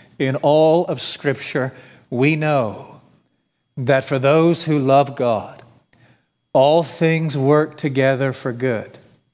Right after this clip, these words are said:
for those who are called according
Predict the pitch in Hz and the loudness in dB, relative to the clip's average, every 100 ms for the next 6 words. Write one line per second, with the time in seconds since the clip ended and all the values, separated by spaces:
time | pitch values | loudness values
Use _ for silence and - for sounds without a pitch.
0 | _ _ _ _ _ - 127 113 131 156 | _ _ _ _ _ -8 -6 -2 2 4
1 | 175 202 202 - - 165 143 139 - - | 4 2 -2 -8 -4 0 0 -2 -6 -2
2 | 151 123 92 - - - _ _ _ _ | 0 0 -6 -12 -20 -20 _ _ _ _
3 | _ _ _ _ _ 117 110 - 139 147 | _ _ _ _ _ -6 -6 -4 0 2
4 | 151 151 165 180 | 2 -4 -8 -12